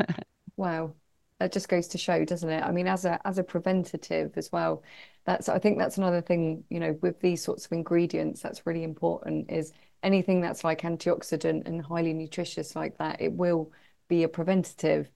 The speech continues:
Um, you know, and the more that we can prevent these, uh, health issues and diseases, then the less chance of having to, you know, go to the vet and be on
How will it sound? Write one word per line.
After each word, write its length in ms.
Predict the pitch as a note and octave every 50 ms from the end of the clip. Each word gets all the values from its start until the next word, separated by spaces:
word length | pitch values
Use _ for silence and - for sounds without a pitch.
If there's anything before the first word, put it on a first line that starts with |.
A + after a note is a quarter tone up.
| _ _ _ _ _ _ - F#3
Um, 400 | E3+ E3 E3 E3 E3 D#3+ E3 -
you 120 | - F3+ E3+
know, 80 | E3
and 120 | D#3 D#3 E3
the 60 | E3
more 220 | E3+ F3 F3+ F3
that 120 | E3+ - -
we 100 | E3+ E3+
can 160 | E3+ E3+ D#3+
prevent 400 | - - D#3 D#3 E3+ E3 E3 -
these, 500 | - D#3+ D#3+ D#3 D3+ C#3+ - - - - _ _ _ -
uh, 340 | - D#3 D#3 D#3 D#3 D3+ D3+ - _ _ _ _
health 320 | - - - E3 D#3 - -
issues 360 | D#3 - - E3+ D#3+ D#3 -
and 100 | E3 D#3+
diseases, 720 | D3+ D#3+ D#3 E3+ E3+ E3 E3 D#3+ - D3+ D3+ D#3 D#3 D#3 -
then 360 | - E3 D#3+ D#3+ D#3+ D#3 D#3 -
the 80 | -
less 320 | E3+ F3 F3+ F3+ - - -
chance 460 | - - D#3 D#3 D#3 - - - -
of 100 | E3 -
having 360 | - F3 F3 - E3+ D#3+ D#3+
to, 320 | - - E3+ E3 E3 D#3+ D3+ _ _ _ _ _ _ _ _ _ _ -
you 100 | - F#3
know, 200 | F3 E3 D#3+ D#3 E3 - - _ _ _ _ _ _ _ _ _ - - - _ _ -
go 140 | - F#3 E3+
to 140 | - -
the 80 | - E3
vet 260 | - G3+ G3+ G3 - - G3+ - _ _ -
and 420 | F3+ E3+ E3 D#3+ D#3+ D#3 D#3 - _ _
be 120 | - E3 E3+
on 260 | E3 E3 D#3+ D#3